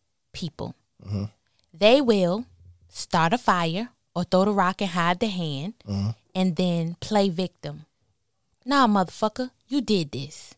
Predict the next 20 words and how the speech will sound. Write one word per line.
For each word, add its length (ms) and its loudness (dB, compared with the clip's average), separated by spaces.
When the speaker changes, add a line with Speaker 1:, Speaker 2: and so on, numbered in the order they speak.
Speaker 1:
So 160 -2
don't 200 4
get 180 4
mad 600 2
because 460 0
I'm 340 2
winning 440 -2
at 120 -4
the 80 -2
fucking 440 0
game 720 0
that 380 0
you 380 -2
thought 280 0
you 80 0
was 140 0
gonna 220 -2
beat 180 -4
me 260 -2
at. 220 -18